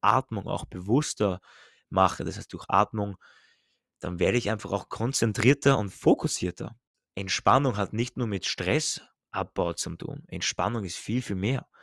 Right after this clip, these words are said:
Also du wirst auch wirklich konzentrierter, du hast eine gute Konzentration und du bist fokussierter. Ja, und zum Thema Entspannungstechniken, jetzt kommen wir gleich zum dritten Punkt.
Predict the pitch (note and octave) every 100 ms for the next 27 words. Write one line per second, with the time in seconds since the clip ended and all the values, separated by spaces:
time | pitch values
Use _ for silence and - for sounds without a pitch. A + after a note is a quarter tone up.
0 | - - _ _ - F#2 F#2+ F#2+ G#2+ -
1 | G#2 - G2 F#2+ A2+ - A2+ - G#2+ A2
2 | G#2+ G2 G#2+ - F#2+ F#2+ - G2 F#2+ -
3 | A#2+ G2+ - G2+ - G2 F#2+ - F#2+ G2
4 | F#2+ - - _ F#2+ F#2 F#2 F2+ F2+ -
5 | - G#2+ - F#2 - - - A2+ A2 _
6 | _ F#2+ F#2+ F2+ - G#2 C#3 - - -
7 | G#2 C#3+ B2 A2 - - B2+ D#3 - F#2
8 | G2 G#2 A#2 - G#2+ G2+ G2 G2+ F#2+ C3+
9 | C#3 B2+ A#2+ A#2 -